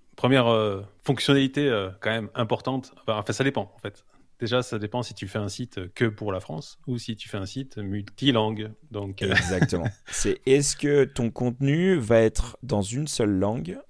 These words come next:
Speaker 2: ou ton contenu doit être dans, euh, multilangue ?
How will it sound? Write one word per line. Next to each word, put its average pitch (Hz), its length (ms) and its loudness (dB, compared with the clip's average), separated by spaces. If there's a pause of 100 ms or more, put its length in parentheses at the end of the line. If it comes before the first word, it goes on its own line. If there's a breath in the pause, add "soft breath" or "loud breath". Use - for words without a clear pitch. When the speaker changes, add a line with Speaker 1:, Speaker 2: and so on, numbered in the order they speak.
(120)
Speaker 2:
ou 175 320 -2
ton 117 220 -6
contenu 123 480 -6
doit 104 180 4
être 107 140 0
dans, 104 340 0
euh, 87 80 0
multilangue ? 95 720 -4